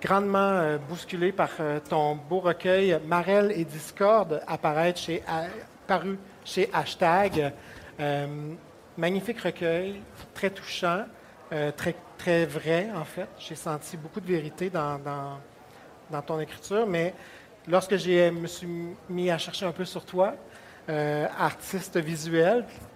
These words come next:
d'abord, alors ça, ça m'a pas surpris, euh, et ça, j'ai compris beaucoup de choses, euh, en même temps. Euh, tu as entrepris des études en bande dessinée et en graphisme à l'Université du Québec à,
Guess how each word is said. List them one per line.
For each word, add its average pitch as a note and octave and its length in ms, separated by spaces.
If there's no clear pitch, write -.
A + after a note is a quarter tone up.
d'abord, E3 640
alors D3 280
ça, - 100
ça F3 140
m'a D#3+ 100
pas G3 160
surpris, F#3+ 600
euh, C#3+ 640
et E3 300
ça, D#3+ 360
j'ai D#3+ 140
compris E3+ 300
beaucoup D#3 220
de - 60
choses, F3 320
euh, D3+ 240
en D#3 120
même C#3+ 200
temps. D#3+ 260
Euh, D3+ 420
tu - 140
as E3 160
entrepris F3+ 420
des E3+ 420
études G3 360
en D#3+ 120
bande F3 240
dessinée F#3 640
et E3 60
en D#3+ 80
graphisme D#3+ 480
à D#3+ 60
l'Université D#3 560
du D3+ 160
Québec E3+ 380
à, D3 340